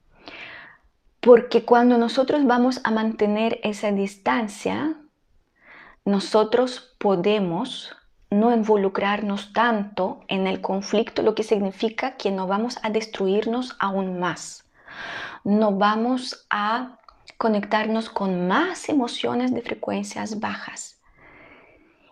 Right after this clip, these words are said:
Y eso nos permitirá no caernos en esa emocionalidad descontrolada. Cuando nosotros vamos a tomar esa postura más lejana,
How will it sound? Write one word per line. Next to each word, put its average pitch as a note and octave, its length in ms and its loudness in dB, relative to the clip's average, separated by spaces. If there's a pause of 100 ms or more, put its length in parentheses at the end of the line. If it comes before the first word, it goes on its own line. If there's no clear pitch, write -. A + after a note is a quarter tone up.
Y A3+ 200 8
eso C#4+ 240 2
nos C4 180 4
permitirá A3+ 880 0
no A3+ 280 2
caernos A3+ 800 2
en G3 140 -2
esa A3+ 400 -4 (440)
emocionalidad G#3 1200 0
descontrolada. G3+ 1040 -4 (1900)
Cuando G#3 300 2
nosotros B3+ 420 0
vamos B3+ 300 2
a A#3 140 -6
tomar A3+ 320 2
esa C#4 240 -4
postura G#3+ 760 0
más G3 360 -4
lejana, A3 760 -4